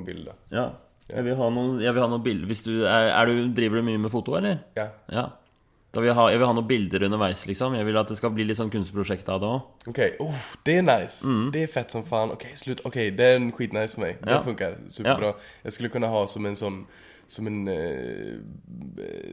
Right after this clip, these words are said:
Speaker 1: picture journal
Speaker 2: Ja.
Speaker 1: upplägg. Okej,
Speaker 2: Mm.
Speaker 1: den är nice. Ja, den tar jag.
Speaker 2: Beskrive alle vonde følelsene, det
Speaker 1: Ja.
Speaker 2: tunge, alle, ja.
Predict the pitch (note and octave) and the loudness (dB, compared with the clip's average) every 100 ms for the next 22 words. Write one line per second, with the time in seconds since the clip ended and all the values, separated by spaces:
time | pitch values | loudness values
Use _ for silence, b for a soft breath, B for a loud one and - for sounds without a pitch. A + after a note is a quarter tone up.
0 | - - A#2 - A2 G#2+ A2 G2+ G2+ G#2+ | -12 -10 -8 -8 -10 -6 -4 -4 -4 -6
1 | G#2 - _ _ - E3 A3 - - - | -8 -16 _ _ 4 4 4 -6 -18 -10
2 | G#2+ A2 A2 G2 D3+ - C#3 A#2+ C#3 G#2 | -6 -2 -2 0 2 2 2 0 -2 -4
3 | D2 - - C3 D3 - - A#2 G#2+ C3 | -8 -16 -4 -2 -2 -6 -4 0 2 2
4 | - B2 G#2+ A#2 G#2+ A2+ B2+ G#2+ C3 G#2 | 4 6 8 10 10 8 8 8 6 6
5 | F2+ G#2+ G#2+ C3 C3+ G#2 G2 G#2 A2 G2 | 4 0 4 6 6 4 4 6 6 6
6 | G2+ G2+ G2+ E2+ C3 | 6 4 2 2 2